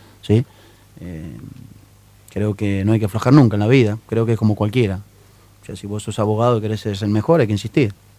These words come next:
A lo mejor después la vida te marca que no te alcanza para ser el mejor de todo,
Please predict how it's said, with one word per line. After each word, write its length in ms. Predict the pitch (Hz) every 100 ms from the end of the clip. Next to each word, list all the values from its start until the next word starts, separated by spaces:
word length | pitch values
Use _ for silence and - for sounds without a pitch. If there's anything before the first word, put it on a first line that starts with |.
| _
A 60 | -
lo 80 | 113
mejor 200 | 113 160
después 200 | 143 139
la 80 | 127
vida 240 | 143 131
te 100 | 117
marca 420 | 123 143 139 165 - - - - _ _
que 80 | 110
no 140 | 120
te 60 | 117
alcanza 400 | 139 156 - 104
para 180 | 110
ser 160 | 110 117
el 80 | 113
mejor 240 | 104 120
de 60 | 120
todo, 380 | 131 131 117